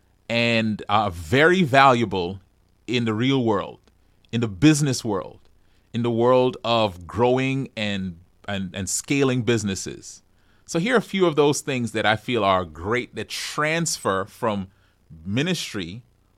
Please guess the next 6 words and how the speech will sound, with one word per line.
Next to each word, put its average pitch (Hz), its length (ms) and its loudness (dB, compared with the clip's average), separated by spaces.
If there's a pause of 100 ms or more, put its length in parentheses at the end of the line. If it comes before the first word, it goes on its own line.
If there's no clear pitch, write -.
(140)
over 117 480 2
to 107 420 -8
the 101 120 -6
marketplace, 101 920 -6
all 110 80 2
right? 165 160 -2